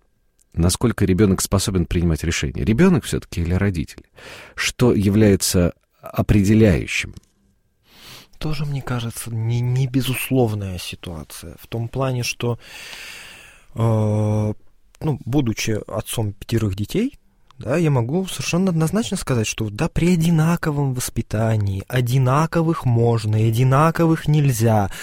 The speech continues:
Speaker 2: одном времени пробуждения и укладывания спать, и всем остальном ничего общего у этих пяти человек нет.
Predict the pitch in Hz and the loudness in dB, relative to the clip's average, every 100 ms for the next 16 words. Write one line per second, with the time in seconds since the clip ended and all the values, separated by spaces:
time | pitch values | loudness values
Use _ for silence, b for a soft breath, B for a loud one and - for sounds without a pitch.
0 | 151 113 117 117 127 170 170 135 123 131 | -4 2 2 4 6 6 4 0 2 4
1 | 151 151 143 139 131 120 147 127 127 113 | 4 4 4 4 2 2 4 4 2 2
2 | 113 139 151 143 131 120 127 123 120 123 | 4 4 4 4 4 4 2 2 4 6
3 | 139 147 143 147 143 - - 107 95 - | 6 4 4 4 2 0 -2 0 0 0
4 | 135 - - - 151 131 101 - 90 - | -2 -2 -2 4 6 6 2 -4 -6 -4
5 | 95 92 135 190 123 B B B B 156 | -2 2 2 2 0 B B B B -4
6 | 165 170 160 - 147 135 131 123 - 117 | -2 -2 -2 -4 -4 -2 0 0 0 0
7 | 117 - - 127 120 120 113 110 123 - | 0 0 0 -2 -2 0 2 0 -4 -6
8 | 117 - 104 - 101 80 76 73 - 76 | -6 -6 -6 -6 -6 -4 -2 -2 0 -2
9 | 67 | -4